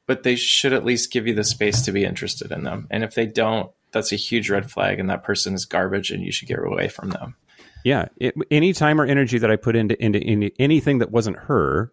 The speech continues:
Speaker 2: I was taking time and energy away from her. And it was very transactional with her. That's how she operated. Like, m-,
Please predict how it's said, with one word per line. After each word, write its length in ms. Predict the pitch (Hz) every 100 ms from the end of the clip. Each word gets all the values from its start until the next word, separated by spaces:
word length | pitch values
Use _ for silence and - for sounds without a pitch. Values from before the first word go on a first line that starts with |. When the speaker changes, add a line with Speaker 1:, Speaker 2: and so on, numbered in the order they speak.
| -
Speaker 2:
I 60 | 92
was 160 | 92
taking 340 | - 135 123 107
time 240 | 110 101
and 80 | 92
energy 280 | 90 80 78
away 260 | 73 87
from 220 | 82 71
her. 360 | 67 67 - - -
And 220 | 82 80 -
it 160 | 82
was 140 | 85 87
very 200 | 82 82
transactional 640 | - 82 78 76 - 107
with 140 | 101 90
her. 260 | 92 90
That's 220 | 90 76 -
how 340 | 80 85 82 -
she 460 | - 85 80 80 -
operated. 640 | 78 - 78 76 76 85 - - - - _ -
Like, 220 | 85 - -
m-, 140 | 85